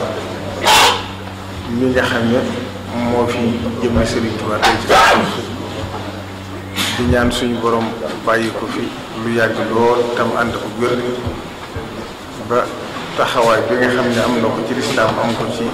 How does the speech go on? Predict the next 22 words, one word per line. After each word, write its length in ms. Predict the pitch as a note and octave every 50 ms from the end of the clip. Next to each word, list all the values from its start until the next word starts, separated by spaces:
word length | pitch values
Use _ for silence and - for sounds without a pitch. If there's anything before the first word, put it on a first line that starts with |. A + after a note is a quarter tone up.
| - -
réew 240 | A#2+ C3 C3 B2+ B2 -
mi 120 | C3 B2+ - - - - - - - - - - - - - - A2 G#2+ G#2 F#2 - - - - - - -
te 100 | - -
àddina 420 | A2+ - A#2+ A#2+ A#2+ A#2+ A2+ A2+ G#2+
sépp 200 | - - D3+ D3 - - - -
seer 320 | - C3 B2 A#2 G#2+ - - - - -
suñu 240 | - B2+ B2 A#2+ A2+
borom 240 | A2+ A2+ A2 A2
gën 220 | - C3 B2+ B2+ B2
ko 80 | B2 A#2
may 180 | A2+ A2 G#2 G2 -
kàttan 340 | C3+ B2 - - C3 A#2 A2
bu 80 | G#2+ G#2+ A2
wér 140 | B2 B2+ C3 B2+ B2 C3 - - - - - - - - - - - - - - - -
ba 100 | - A2+
mu 120 | A#2 A2+ A2+ A2+ - - B2
yàgg 240 | A#2+ A#2 A2+ G#2+ - -
fi 120 | - A2+
lool. 320 | G#2 G#2+ A2 A2 A2+ A2+ A2+ A2 A2 - F#2 - - - - - - - - - - - - - - - - - A#3+ - - - - - - - - - - - - - -
Mu 200 | - A#2+ A#2+ B2+
yàgg 300 | C3+ C#3+ C#3+ C#3+ - - - A#2+
ma, 120 | - -